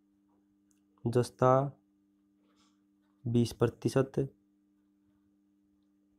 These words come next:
और निकेल बीस प्रतिशत।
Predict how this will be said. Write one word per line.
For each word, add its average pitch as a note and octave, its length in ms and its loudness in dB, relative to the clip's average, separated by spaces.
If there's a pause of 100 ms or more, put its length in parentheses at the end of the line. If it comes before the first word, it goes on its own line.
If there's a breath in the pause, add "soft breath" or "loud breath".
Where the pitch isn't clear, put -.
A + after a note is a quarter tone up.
(500 soft breath)
और A#2+ 140 2
निकेल C3+ 680 2 (2750)
बीस A#2 260 0
प्रतिशत। - 540 -6